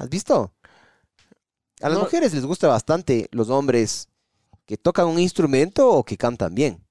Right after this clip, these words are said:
Speaker 2: Puede ser, pero tampoco le veo así como tan
Speaker 1: O sea, bueno, es que ahí es, ahí es donde sería bueno una chepita que opine, ¿me cachas?
Speaker 2: Exactamente.
Speaker 1: Puta, claro, aquí entre salchichas,
Speaker 2: Ya.
Speaker 1: cualquiera verga podemos decir.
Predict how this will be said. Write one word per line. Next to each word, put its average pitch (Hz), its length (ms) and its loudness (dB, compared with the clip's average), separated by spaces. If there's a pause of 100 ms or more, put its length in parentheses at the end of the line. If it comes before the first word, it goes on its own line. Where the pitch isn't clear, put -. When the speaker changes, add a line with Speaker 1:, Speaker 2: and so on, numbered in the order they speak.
(720)
Speaker 2:
Puede 294 280 -10
ser, 117 640 -12
pero 151 220 -8
tampoco 214 460 -12
le 131 120 -6
veo 107 200 -8
así - 240 -16
como 101 260 -16
tan 101 500 -20 (600)
Speaker 1:
O - 100 -6
sea, 247 120 4
bueno, 240 340 0
es - 100 -10
que 254 160 -6
ahí 247 100 2
es, 240 100 -4
ahí 247 160 2
es 277 60 -2
donde 233 180 0
sería 170 240 4
bueno 170 160 2
una 165 120 0
chepita - 400 -2
que - 140 -6
opine, 127 300 -6
¿me 78 100 -14
cachas? - 220 -10
Speaker 2:
Exactamente. 110 720 -8 (240)
Speaker 1:
Puta, - 240 -10
claro, 170 340 0
aquí 127 180 -4
entre 147 340 -6
salchichas, 113 640 -4 (480)
Speaker 2:
Ya. 117 260 -8
Speaker 1:
cualquiera 139 300 -4
verga 139 200 -2
podemos 135 260 -6
decir. - 160 -4